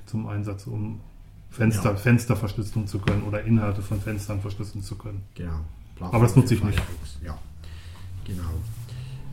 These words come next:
Speaker 2: Ähm, ja, also damit geht das ganz gut. Es ist auch mit, mit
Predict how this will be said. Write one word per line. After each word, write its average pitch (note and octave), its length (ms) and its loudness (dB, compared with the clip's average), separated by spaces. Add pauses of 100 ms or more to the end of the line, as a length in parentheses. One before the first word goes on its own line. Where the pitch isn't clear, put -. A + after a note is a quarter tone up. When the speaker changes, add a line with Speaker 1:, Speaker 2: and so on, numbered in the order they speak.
(120)
Speaker 2:
Ähm, G2+ 360 0 (1400)
ja, E3+ 480 2
also C#3+ 240 4
damit D#3 560 6
geht C3 260 4
das A2+ 220 -4 (220)
ganz B2+ 340 2
gut. F#3+ 320 8
Es D#3+ 140 4
ist C#3+ 180 4
auch A#2 240 -2
mit, A#2 400 -6
mit A2+ 220 -4